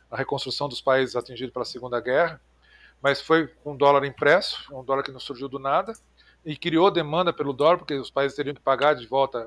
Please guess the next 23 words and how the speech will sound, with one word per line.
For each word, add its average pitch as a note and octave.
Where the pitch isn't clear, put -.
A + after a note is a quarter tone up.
esse, B2
essa B2
ajuda A#2+
que A#2+
recebeu. C3
O C3+
petrodólar E3+
também C#3+
foi A#2+
para D#3
criar D3+
demanda D#3+
pelo B2+
dólar, C#3
para F3+
poder C#3
ganhar C#3
ainda F3+
mais D3+
preominen-, C#3+
pre-, D3
proeminência D3
no, C3